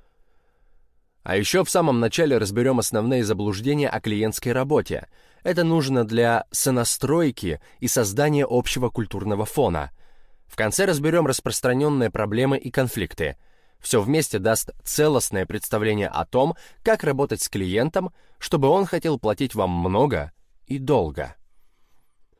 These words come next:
В книге не поднимаются вопросы вашего непосредственного ремесла,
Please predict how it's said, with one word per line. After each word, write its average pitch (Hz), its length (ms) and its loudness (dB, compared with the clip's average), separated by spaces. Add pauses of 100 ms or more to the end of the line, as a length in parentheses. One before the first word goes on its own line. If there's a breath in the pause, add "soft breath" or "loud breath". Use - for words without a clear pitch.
(520)
В - 140 -16
книге 170 300 0
не 135 100 4
поднимаются 131 640 2
вопросы 104 420 -2
вашего 110 360 0
непосредственного 104 920 -2
ремесла, 120 640 0